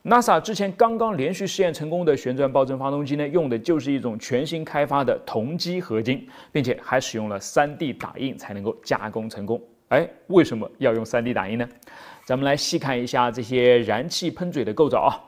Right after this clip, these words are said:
取一个出来，喷嘴里面的泡面是这个样子。哎，有熟悉它的朋友吗？好，咱们放大了一下看看啊，你看这个上面呢，就是这个喷嘴的出口了，里面一左一右分别有两根输气管，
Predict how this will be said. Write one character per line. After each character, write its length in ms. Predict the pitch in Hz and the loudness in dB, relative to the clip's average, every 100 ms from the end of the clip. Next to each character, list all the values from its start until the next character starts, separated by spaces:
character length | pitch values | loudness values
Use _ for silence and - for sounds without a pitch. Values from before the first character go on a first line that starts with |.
| - - - _ | -20 -20 -20 _
取 160 | - 135 | -2 6
一 40 | |
个 100 | 208 | 8
出 140 | 233 214 | 10 8
来， 180 | 190 - - | 6 2 -8
喷 200 | 226 226 | -6 -4
嘴 160 | 196 220 | -2 0
里 120 | 165 | -2
面 180 | 135 143 | -2 2
的 140 | 135 | 2
泡 240 | 127 - 202 | 2 4 4
面 220 | 208 - | 4 -2
是 160 | - 131 | -8 -8
这 160 | - | -4
个 80 | 180 | 0
样 180 | 131 104 | 0 -2
子。 120 | - - _ _ - | -8 -20 _ _ 0
哎， 120 | 147 | 2
有 160 | 147 | 2
熟 200 | 139 143 | 0 -2
悉 120 | 170 180 | -2 0
它 120 | 170 | 0
的 60 | 151 | -2
朋 160 | 131 | -2
友 60 | 139 | 0
吗？ 180 | 139 135 - _ _ _ | -2 -2 -18 _ _ _
好， 240 | - 156 - - | 0 0 -2 -12
咱 140 | - 127 | -4 -2
们 220 | 131 135 | -2 0
放 180 | 147 123 | 0 2
大 160 | 123 | 2
了 80 | 110 | 2
一 80 | 107 | 0
下 160 | 120 110 | 0 0
看 160 | 113 | -2
看 80 | 107 | 0
啊， 180 | 113 - | 0 0
你 80 | 135 | 2
看 120 | 220 | 4
这 120 | 254 | 4
个 80 | 202 - - - | 2 -2 -18 -6
上 260 | - 240 | 4 4
面 160 | 226 220 | 6 4
呢， 200 | 220 214 208 - | 4 2 -2 -6
就 140 | - 131 | 0 0
是 200 | 131 123 | 0 -2
这 140 | 127 | 0
个 80 | 113 | 0
喷 180 | 113 127 | 0 -2
嘴 140 | 113 | -2
的 80 | 107 | -2
出 160 | 110 175 | -2 2
口 140 | 113 | 2
了， 120 | 107 - | 2 0
里 200 | 123 123 | 2 4
面 260 | 135 170 143 - | 6 4 4 -2
一 240 | 208 160 | -4 -2
左 240 | 127 107 | -2 -2
一 120 | 104 120 | 0 2
右 180 | 165 | 2
分 180 | 135 131 | 2 0
别 220 | 123 120 | 2 2
有 220 | 120 117 117 | 2 0 0
两 260 | 127 98 107 | -2 -4 0
根 200 | 131 131 | 0 0
输 260 | - - 226 | -4 -6 -4
气 240 | - 202 | -2 -4
管， 420 | 156 226 180 214 | -4 -2 -2 -4